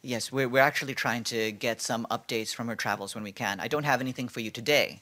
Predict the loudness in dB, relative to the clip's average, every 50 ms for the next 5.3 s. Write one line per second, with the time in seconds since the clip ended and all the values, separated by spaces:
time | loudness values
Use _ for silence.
0 | _ -20 -20 -20 -20 -20 -14 -4 -2 0 2 2 2 2 2 0 0 0 0 0
1 | 0 0 0 0 0 2 2 2 2 0 -2 0 2 4 6 6 6 6 4 2
2 | 2 0 -2 -4 -4 -2 -2 -2 -2 -4 -6 -4 -2 -2 -2 0 -2 -2 -6 -6
3 | -6 -6 -6 -4 -6 -6 -6 -6 -8 -4 -4 -2 -2 -2 -4 -6 -2 0 2 2
4 | 2 0 -2 -4 -4 -4 -6 -4 -4 -4 -4 -4 -6 -6 -8 -8 -8 -10 -12 -12
5 | -12 -12 -12 -12 -12 -12